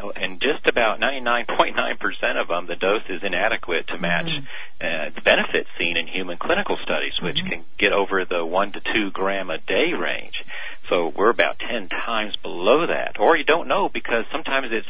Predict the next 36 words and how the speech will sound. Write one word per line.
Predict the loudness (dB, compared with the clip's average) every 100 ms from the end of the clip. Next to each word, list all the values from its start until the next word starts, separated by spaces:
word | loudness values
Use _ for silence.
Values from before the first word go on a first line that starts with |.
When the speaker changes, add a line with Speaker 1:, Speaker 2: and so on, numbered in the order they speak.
| -2
Speaker 1:
stuck | -2 0
in | -2
a | -2
proprietary | -2 -2 -2 0 2 2 2 0 2 2 2
blend | -2 0 2 2 0 2
of | 0 0 -4 -4 -4 -4 2
several | 4 6 4
other | 4 6 4 2
ingredients, | -2 -2 -2 -4 -4
so | -4
you | -2
don't | 0 0 0
really | -2 -2 -2
know | -2 0
what | 0 -2
you're | -4 -6 -4
getting. | -2 -2 -4 -4 -6 -6 -4 0
You | 0
have | 0
to | -2
be | -4
careful | 4 4 4 2 0
with | 0 -2 -2
blends. | 0 0 0
If | -2 0
there's | -2 0
more | 2 2
than | 2 -2 -2
two | 0
or | 0
three | 0 -2
ingredients, | -2 -2 0 0 0 -4 -4
it's | -2
hard | 4 4 2
to | -2
tell | 0 2 0